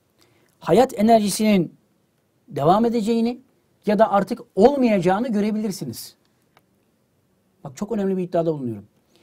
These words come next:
Bir kimsenin hayat enerjisinin devam edeceğini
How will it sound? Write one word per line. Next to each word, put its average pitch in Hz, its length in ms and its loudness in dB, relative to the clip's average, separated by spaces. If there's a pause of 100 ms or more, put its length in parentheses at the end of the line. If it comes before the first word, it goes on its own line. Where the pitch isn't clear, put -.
(180)
Bir 233 180 0
kimsenin 180 580 -2 (1400)
hayat 233 280 4
enerjisinin 170 520 -2
devam 208 260 6
edeceğini 214 480 -2